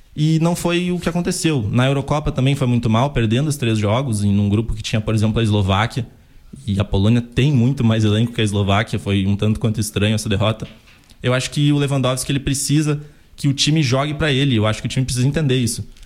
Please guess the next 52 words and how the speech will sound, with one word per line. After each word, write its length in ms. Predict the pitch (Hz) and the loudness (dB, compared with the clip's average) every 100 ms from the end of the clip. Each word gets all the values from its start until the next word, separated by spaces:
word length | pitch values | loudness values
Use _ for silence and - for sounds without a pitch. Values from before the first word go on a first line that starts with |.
| - - | -20 -4
É 160 | 107 | 0
um 200 | 143 151 | 0 0
jogador 340 | 123 127 123 135 | 0 0 0 2
muito 240 | 123 143 | 2 0
diferenciado, 580 | 139 131 120 - 107 120 | -2 -2 0 0 0 0
um 40 | |
jogador 280 | 120 117 113 | 0 0 -2
que 80 | 113 | -4
pode 300 | - 113 127 | -4 -2 0
resolver, 540 | 143 123 104 107 117 - | 0 0 2 0 -2 -2
ainda 220 | 120 120 | 0 2
mais 220 | 117 123 | 2 2
em 60 | 131 | 2
jogos 260 | 110 127 | 2 0
da 80 | 123 | -2
Copa 240 | 117 113 113 | -2 -2 0
do 80 | |
Mundo, 260 | 104 113 120 | 2 4 4
é 40 | |
um 140 | 107 131 | 2 2
jogo 240 | 123 117 | 2 -2
só, 280 | 107 107 110 | -4 -2 -2
são 180 | - 110 | 0 0
noventa 400 | 110 110 120 131 | 2 2 0 0
minutos, 500 | 123 107 113 127 110 | 2 2 0 -2 -4
tudo 220 | 127 120 | -2 -2
pode 220 | 127 117 | 0 -2
acontecer. 560 | 113 113 117 - 107 107 - - - - | -2 -2 -2 -2 -2 -4 -18 -20 -20 -4
Então, 580 | 120 113 117 127 127 120 - | -2 0 2 2 2 0 -4
que 140 | - | -4
seja 300 | - 127 120 | 0 0 2
um 100 | 120 | 2
a 60 | 107 | 2
zero, 520 | 110 127 131 120 110 - - | 2 0 0 -2 -4 -10 -6
pode 220 | 113 104 | -2 -2
ser 240 | - 120 113 | 0 0 0
três 240 | 120 123 | 0 0
a 40 | |
zero, 300 | 107 113 117 117 - | 0 0 -2 -6 -2
o 60 | 120 | 0
importante 360 | 127 123 120 | 0 0 0
é 60 | 127 | 0
vencer. 280 | 131 120 107 | 0 0 0
Eu 100 | 98 | 2
acho 220 | 104 113 | -2 -4
que 300 | 120 117 - - - 120 | 0 -2 -2 -16 -8 -4
o 60 | |
time 180 | 113 135 | 0 0
precisa 220 | 131 135 | 0 0
jogar 240 | 123 127 120 | 0 0 -2
pra 160 | 139 | 0
ele. 260 | 123 95 | 0 -2